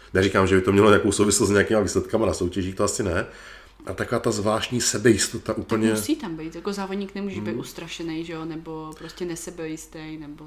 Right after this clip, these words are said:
Speaker 2: tak.
Speaker 1: Tak asi můžeš, není to úplně ideální, ale asi spoustu z kluků je. Ale tam to tehdy bylo, to bylo, to bylo hodně zajímavé, no. Takže, takže já vlastně si, já si každého to umístění, každé ty zkušenosti jako cedím, někdy je to lepší, někdy je to horší.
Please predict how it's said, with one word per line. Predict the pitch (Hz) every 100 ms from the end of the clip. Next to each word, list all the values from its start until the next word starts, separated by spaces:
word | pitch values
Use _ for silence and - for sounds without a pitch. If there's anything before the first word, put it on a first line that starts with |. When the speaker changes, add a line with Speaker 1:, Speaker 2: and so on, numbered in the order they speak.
| 151
Speaker 2:
tak. | 143 143 - -
Speaker 1:
Tak | 131 - - - - 87
asi | - - 151
můžeš, | 101 76 80 98 82 -
není | 82 87
to |
úplně | 85 - 95
ideální, | 82 80 80 85 92
ale | 90 87 87 - - - -
asi | 78 98
spoustu | - 85 - 120
z | - -
kluků | - 85 87 85 85
je. | 76 -
Ale | 85 85
tam | 95 95
to | 113
tehdy | 104 104 104
bylo, | 110 104 -
to | -
bylo, | 165
to | 180 -
bylo | 156 160
hodně | 156 135
zajímavé, | 95 95 85
no. | 69 64 - - - - - - _ _ _ _
Takže, | - 87 92 98 95 - - - -
takže | 104 95
já | 101
vlastně | 101 101 113
si, | 110 110 110 - - - - -
já | 101
si | 98
každého | 139 110 127
to | 139
umístění, | 110 107 113 110 107
každé | 95 92
ty | 95
zkušenosti | - 95 95 98 - 107
jako | 95
cedím, | 107 90 90 92
někdy | 95 95
je |
to | 90
lepší, | 87 - - 98
někdy | 98 92
je |
to | 92 85
horší. | 87 87 110 104